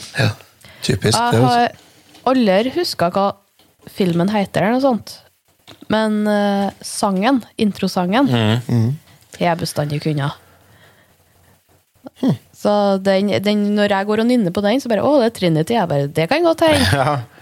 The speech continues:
Speaker 2: Og så har jeg endelig fått, eh, internett og Google og sånt, så har jeg jo funnet ut hva filmen heter.
Speaker 3: Mhm.
Speaker 1: Mhm.
Speaker 2: Så, så det er jo litt enklere å se den igjen, da.
Speaker 3: Men å huske på at den sangen faktisk er med på spillet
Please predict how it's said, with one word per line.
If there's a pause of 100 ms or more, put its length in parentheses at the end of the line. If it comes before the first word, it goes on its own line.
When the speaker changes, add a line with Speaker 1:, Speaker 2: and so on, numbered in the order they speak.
(120)
Speaker 2:
Og
så
har
jeg
endelig
fått,
eh,
internett
og
Google
og
sånt,
så
har
jeg
jo
funnet
ut (1200)
hva
filmen
heter.
Speaker 3:
Mhm. (460)
Speaker 1:
Mhm. (300)
Speaker 2:
Så,
så
det
er
jo
litt
enklere
å
se
den
igjen,
da. (540)
Speaker 3:
Men
å
huske
på
at
den
sangen
faktisk
er
med
på (540)
spillet